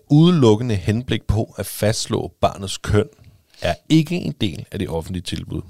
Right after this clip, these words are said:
Det betyder ikke, at du ikke kan få barnets køn at vide ved de scanninger, du skal til,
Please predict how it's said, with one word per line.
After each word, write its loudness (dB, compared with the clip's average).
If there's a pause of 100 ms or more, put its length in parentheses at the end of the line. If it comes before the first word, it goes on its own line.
(160)
Det 0
betyder 0
ikke, 0
at -12
du 4
ikke -2
kan -2
få -6
barnets -4
køn -2
at -6
vide 2
ved -6
de -6
scanninger, -2
du -6
skal -2
til, -4